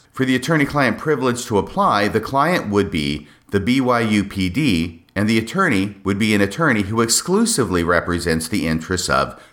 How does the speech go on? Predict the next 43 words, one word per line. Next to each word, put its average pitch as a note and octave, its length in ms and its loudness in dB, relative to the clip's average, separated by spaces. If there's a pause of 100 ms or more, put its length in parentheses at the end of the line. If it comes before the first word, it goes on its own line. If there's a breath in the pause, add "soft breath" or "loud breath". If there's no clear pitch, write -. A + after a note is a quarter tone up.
the G2+ 100 2
B F2 180 2
Y D#2+ 180 4
U D2+ 260 0
P F2+ 240 -2
D C#2 400 -4 (120 loud breath)
in G2 200 2
giving E2 320 0
such E2 280 -2
legal D2+ 300 -2
advice. D#2 580 0 (200)
This B2 180 4
is A#2 120 2
my A#2+ 180 4
position E2+ 480 0
as E2 100 -2
I'm F2 140 2
setting E2+ 260 2
it F2 120 -2
forth D#2+ 260 0
in D#2+ 80 -2
the D#2+ 80 0
supplemental D#2+ 560 0
briefing. A#2 440 -2
Obviously, E2+ 640 -2 (340 loud breath)
the F#2 80 -2
B G2 160 2
Y E2 140 2
U D#2 180 0
P D#2 180 -4
D E2 140 2
is C#2+ 120 -2
going C#2+ 200 -4
to B1 100 -10
disagree. B1 540 -4 (580 loud breath)
The A2+ 80 2
problem F3+ 480 0
is F#2+ 80 0
that G2 160 0
some G#3 260 2
of E3+ 120 0
these D3+ 180 0
emails C3 600 0